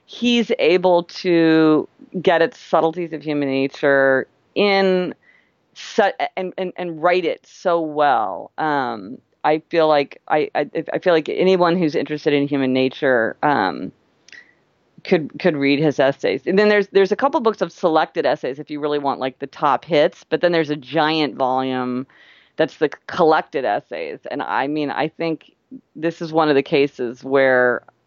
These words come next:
you know, I, I like the collected one. I mean, the, the whole thing, 'cause there's a lot of good ones that didn't make it into the selected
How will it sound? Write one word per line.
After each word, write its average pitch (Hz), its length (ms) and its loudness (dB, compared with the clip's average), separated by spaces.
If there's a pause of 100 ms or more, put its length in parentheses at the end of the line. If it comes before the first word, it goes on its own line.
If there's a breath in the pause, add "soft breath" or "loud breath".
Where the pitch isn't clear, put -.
(240)
you 151 140 0
know, 135 160 4
I, 143 220 2 (460)
I 160 200 2
like 160 320 2
the 139 80 -12
collected 131 500 -2
one. 80 240 -12
I 190 60 2
mean, 190 160 4
the, 165 180 4
the 147 200 0
whole 147 280 0
thing, 107 380 -6
'cause 151 180 -10
there's 160 200 -2
a 156 40 2
lot 143 240 2
of 139 60 -2
good 139 160 -4
ones 127 300 -8
that 135 160 -6
didn't 135 220 -2
make 123 220 -6
it 117 60 -6
into 127 200 -8
the 139 140 -8
selected - 600 -6